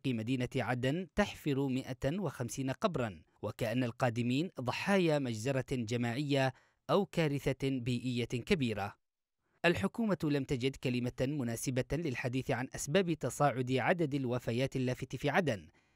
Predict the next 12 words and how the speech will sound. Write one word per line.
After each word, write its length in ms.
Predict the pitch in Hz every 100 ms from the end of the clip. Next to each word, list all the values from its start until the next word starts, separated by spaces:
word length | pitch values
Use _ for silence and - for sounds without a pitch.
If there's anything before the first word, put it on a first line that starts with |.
| _
غير 340 | 131 165 165 226
أنها 460 | 214 147 131 127 131
أعلنت 500 | 120 123 120 147 143
وفاة 300 | 113 135 -
أكثر 480 | 147 202 - 143 139
من 120 | 113
ستمائة 580 | - 139 - 127 123 127 135
شخص، 520 | - 202 - - - _ _ _
بينهم 500 | 120 127 123 120 170
ستة 480 | - 170 - 151 135
مسؤولين 500 | 131 - 131 139 127
حكوميين، 760 | - 131 131 127 147 175 98